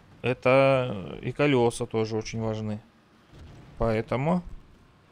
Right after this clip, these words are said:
колёса надо обязательно покупать, чтоб прое-, проехать эту игрушечку. Игрушку эту пройти. Так, всё, ускоритель закончился. Давай.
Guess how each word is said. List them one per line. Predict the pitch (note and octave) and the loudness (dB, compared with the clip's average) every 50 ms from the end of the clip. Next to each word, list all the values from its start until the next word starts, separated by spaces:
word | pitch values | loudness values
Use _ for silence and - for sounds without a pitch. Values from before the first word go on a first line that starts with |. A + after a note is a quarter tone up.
| - | -6
колёса | - - D#3 D#3 D3 C3+ C3 C3+ - - C#3+ | 0 2 2 4 4 2 2 0 -2 -4 -4
надо | D3 C#3+ C#3 C#3 D3 D3 | -2 -2 -2 0 0 0
обязательно | C#3+ C#3+ D#3 D3+ C#3+ C#3 B2 A#2 - - C3+ C#3 D3+ | 0 0 -4 -6 -2 0 0 0 0 -2 -2 -2 -2
покупать, | C#3+ - D3+ - D#3+ D3+ - - C3+ - - - - - _ _ - - _ _ _ _ _ _ _ _ _ _ _ _ _ - - _ _ - - - - - | -4 -2 -2 -2 -2 2 4 4 4 4 2 -8 -20 -20 _ _ -20 -20 _ _ _ _ _ _ _ _ _ _ _ _ _ -20 -20 _ _ -20 -20 -20 -20 -20
чтоб | - - - A#2 A2 A2+ A#2 A#2+ A#2 - - | -18 -10 -8 -8 -8 -6 -8 -10 -2 8 10
прое-, | - B2+ C3 C3+ C3+ C3 - - | 10 10 10 6 4 2 -2 -6
проехать | - - A#2+ C3+ D3+ D3 C3+ - - G#2+ - - | -4 2 2 4 4 4 0 0 -2 -8 -8 -8
эту | G#2+ - - G#2 G#2+ - - - - - - - _ _ _ _ - - - _ _ - - - | -14 -8 -6 -6 -6 -6 -10 -16 -20 -20 -20 -20 _ _ _ _ -20 -20 -20 _ _ -20 -18 -8
игрушечку. | - C3 C3+ C#3 D3 C#3 B2 A#2 - - - - - - - - - - - - - - - - - - - - - - - - - | -6 -6 -2 -2 0 0 0 0 -2 -8 -10 -14 -14 -14 -12 -12 -10 -10 -10 -12 -14 -16 -20 -20 -20 -20 -20 -20 -20 -20 -20 -16 -10
Игрушку | - C#3 C#3+ D#3 D3+ C#3+ C3 - - C#3 | -8 -4 -2 0 0 0 0 -2 -4 -6
эту | A#2 - - | -4 -2 -2
пройти. | - - C3+ B2 C3+ - - F#3 G3+ G#3 G#3 - - - - - - - - - - - | 4 4 4 4 4 2 0 0 0 0 -2 -6 -20 -20 -20 -20 -20 -18 -18 -16 -8 -2
Так, | C#3+ C#3 C3 - | 0 0 0 0
всё, | - - D#3 | 0 0 0
ускоритель | D3 C#3+ - - D#3+ E3 D3+ D3+ C#3 | 0 0 0 0 0 0 0 -2 -2
закончился. | C3+ C#3+ C#3+ - F3+ F3+ E3+ - C3 - - B2 | -2 -2 -2 0 0 0 0 -2 -4 -4 -4 -2
Давай. | C3 C3+ C3+ B2+ A2+ | 2 2 4 2 2